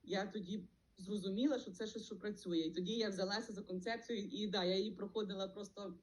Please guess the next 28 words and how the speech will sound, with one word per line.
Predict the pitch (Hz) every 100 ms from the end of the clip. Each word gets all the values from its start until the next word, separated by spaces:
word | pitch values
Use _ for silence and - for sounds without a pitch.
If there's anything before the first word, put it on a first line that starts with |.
| _ - _ - -
так | 202 185 -
релігійно, | 226 220 254 262 311 320
я | 247
просто | - 247 233 202 - -
робила | 220 226 208 262 226
абсолютно | - 233 240 233 226
все. | 214 202 160 170 - _ _ _
І | 196 214 214
оце, | 220 220 254 254
що | 262 247 233 226 202 -
очищатися | - 226 233 - 240 240 214 208
треба, | 190 190 185 180
це, | 180 202
ну, | 202 185 - -
просто | 214 208 214
настільки | 208 208 - 370 - 277
правда, | 226 202 185
тому | 185 220
що | 226 214
коли | 240 247
я | 240 233
ходила | 233 208 208 190
по | 202
лікарях, | 208 262 220 190 196
коли | 196 202
вони | 202 208
мене | 208 202
лікували | 202 233 247 202 208 302 214 165 170